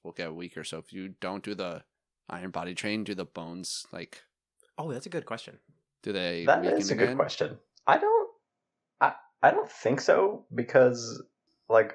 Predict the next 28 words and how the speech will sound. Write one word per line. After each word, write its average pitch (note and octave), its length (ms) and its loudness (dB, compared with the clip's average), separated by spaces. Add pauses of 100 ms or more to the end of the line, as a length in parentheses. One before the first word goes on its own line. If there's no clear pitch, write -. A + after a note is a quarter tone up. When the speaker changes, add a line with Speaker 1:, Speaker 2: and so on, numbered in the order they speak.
Speaker 3:
I A2+ 120 8
don't - 240 0
do A2+ 240 4
iron G2+ 200 6
body G2+ 240 8
training C3 260 0
that C#3 120 4
much, D3 380 0 (160)
and G2+ 360 4
my F#2+ 120 6
arms G#2 260 6
are F2+ 60 2
still F#2+ 380 6
hella F#2 420 4 (160)
tough. - 280 -2 (1080)
Speaker 2:
Well, E3 220 -8
I E3+ 80 -4
guess A3 220 -6
that B3+ 140 -6
makes C#3+ 200 -8
Speaker 3:
But F#3 140 12
Speaker 2:
sense B2 140 -2
Speaker 3:
the C3 60 -8
skin F#3+ 200 8
Speaker 2:
because D3 160 10
Speaker 3:
gets - 100 -6
less G2+ 240 6
leathery. F2+ 580 6